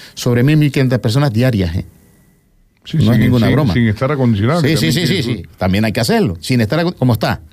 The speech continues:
Speaker 1: Y sin esa publicidad, sin tener esa, esa finca aparejada, como le digo. Mire, en las cuevas de Lanzarote que usted va, son
Speaker 2: Sí.
Speaker 1: también visitadas.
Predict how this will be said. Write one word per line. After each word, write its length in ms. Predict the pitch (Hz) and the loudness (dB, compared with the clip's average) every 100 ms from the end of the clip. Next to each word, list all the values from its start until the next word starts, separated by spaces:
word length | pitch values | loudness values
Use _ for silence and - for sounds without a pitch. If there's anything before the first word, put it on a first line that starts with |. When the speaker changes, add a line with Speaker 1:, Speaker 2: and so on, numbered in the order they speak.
| - | -8
Speaker 1:
Y 120 | 110 | -6
sin 500 | 101 104 101 104 104 | -2 0 0 0 -2
esa 400 | 110 113 123 123 117 | -2 -2 0 -2 0
publicidad, 560 | 127 127 123 190 214 | -2 0 0 0 0
sin 160 | 151 120 | 0 -2
tener 220 | 117 135 | -2 -2
esa, 200 | 123 143 | -2 -4
esa 200 | 123 127 | -2 -2
finca 220 | 147 135 | -2 -2
aparejada, 260 | 123 123 135 | 0 0 0
como 100 | 123 | 0
le 60 | 113 | 0
digo. 140 | 98 | 0
Mire, 200 | 123 - - - - - - - - - - - - | -2 -4 -12 -20 -20 -20 -20 -20 -20 -20 -20 -12 -2
en 60 | |
las 100 | 117 | -2
cuevas 220 | - 180 165 | 0 0 2
de 40 | |
Lanzarote 380 | 151 127 143 143 | 2 0 0 0
que 40 | 110 | -2
usted 180 | 92 | 0
va, 140 | 98 214 | -2 -4
son 200 | - 92 | -6 -4
Speaker 2:
Sí. 80 | 98 139 107 | 0 0 2
Speaker 1:
también 400 | 90 95 101 101 | 2 0 0 -2
visitadas. 560 | 90 104 127 190 190 | -4 -4 -2 -2 -2